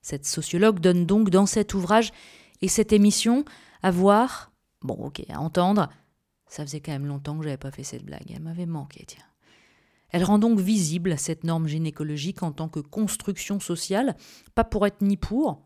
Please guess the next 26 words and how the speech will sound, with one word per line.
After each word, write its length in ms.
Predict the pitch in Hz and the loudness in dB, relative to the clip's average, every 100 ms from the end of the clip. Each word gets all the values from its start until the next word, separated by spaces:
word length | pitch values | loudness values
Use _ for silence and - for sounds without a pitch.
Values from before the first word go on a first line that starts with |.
| - | -10
ni 160 | 165 190 | -4 -4
contre, 480 | - 156 214 - _ _ - | -4 -8 -8 -12 _ _ -10
mais 100 | 160 | -6
bien 200 | 160 226 | -2 -2
pour 160 | 220 - | -4 -8
qu'elle 160 | 170 | -4
apparaisse 640 | 165 196 165 147 226 - - _ _ _ | -4 -2 -4 -4 -6 -8 -12 _ _ _
et 80 | - | -10
que 140 | 160 | -4
les 100 | 175 | -2
femmes 240 | 165 208 214 | 0 -2 -2
puissent 260 | - 165 | -4 -4
à 60 | 226 | -2
nouveau 320 | 202 156 151 | -2 -2 -4
faire 220 | 226 - | -6 -4
un 80 | 165 | -6
choix 220 | 156 185 | -6 -8
conscient, 500 | 175 180 165 - 151 202 - | -8 -8 -8 -8 -8 -8 -8
actif 640 | 208 - - 214 - - - | -8 -8 -10 -10 -10 -20 -10
d'être 300 | 156 156 - | -8 -6 -8
suivies, 400 | 165 165 151 254 - _ _ - | -8 -8 -6 -8 -10 _ _ -10
pour 160 | 175 | -8
plein 160 | - 262 | 2 4
de 60 | 254 | 6
bonnes 160 | 214 | 6
raisons, 340 | 170 151 147 | 4 2 0